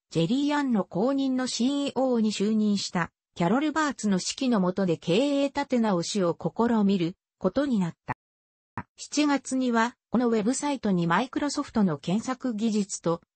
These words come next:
検索広告プラットフォーム、アドセンターを使うことで、マイクロソフトとは提携に合意した。二千九年七月二十一日には、新しいバージョンのトッ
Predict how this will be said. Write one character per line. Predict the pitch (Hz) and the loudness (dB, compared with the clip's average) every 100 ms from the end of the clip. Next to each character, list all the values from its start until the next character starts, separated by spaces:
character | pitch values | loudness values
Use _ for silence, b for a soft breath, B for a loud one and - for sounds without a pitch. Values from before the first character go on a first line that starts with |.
| _ | _
検 | - 269 - | -2 -2 -2
索 | 302 - | -8 -8
広 | - 285 277 | -2 0 2
告 | 277 254 - | 0 -4 -2
プ | 240 | 0
ラ | 247 | 0
ッ | - | -2
ト | 277 | -4
フ | - | 0
ォ | 214 220 | 0 2
ー | |
ム、 | 156 160 _ _ - | 0 -4 _ _ -4
ア | 175 | 2
ド | 269 | 2
セ | 311 320 | 0 -4
ン | 302 | -2
タ | 226 196 | 0 2
ー | 175 | 2
を | |
使 | - - 247 | -2 -2 -2
う | 247 | -2
こ | 226 | -4
と | 208 | -2
で、 | 185 165 - _ _ 180 | 0 -2 -4 _ _ 0
マ | 233 | 0
イ | |
ク | 277 277 | 0 -2
ロ | 269 | 0
ソ | 277 | -2
フ | 262 - | -4 -6
ト | 214 | -4
と | 185 | -2
は | 160 151 _ _ - | 0 -2 _ _ -4
提 | 185 277 | -2 0
携 | 262 262 | 0 2
に | 240 240 | 0 0
合 | 180 185 | 0 2
意 | 180 | 0
し | - | -4
た。 | - 139 _ _ _ _ _ _ _ - - | -6 -6 _ _ _ _ _ _ _ -20 -4
二 | 175 | -2
千 | 185 302 311 | 0 -2 -4
九 | - 269 294 | -4 -4 0
年 | 254 185 | 0 0
七 | 156 - 240 | -2 -4 -2
月 | 175 - 240 | -2 -2 0
二 | 233 226 | 0 0
十 | 214 | 0
一 | 190 175 190 | 0 0 0
日 | 208 202 214 | 0 2 0
に | 190 190 _ - | 0 -2 _ -6
は、 | 160 175 - _ - | -2 -2 -4 _ -4
新 | 160 233 285 302 | -2 0 -2 -2
し | 277 233 | -2 0
い | |
バ | 226 247 | 0 0
ー | |
ジ | 190 | 0
ョ | 170 | -2
ン | 160 | -2
の | 147 | -2
ト | |
ッ | 170 | -4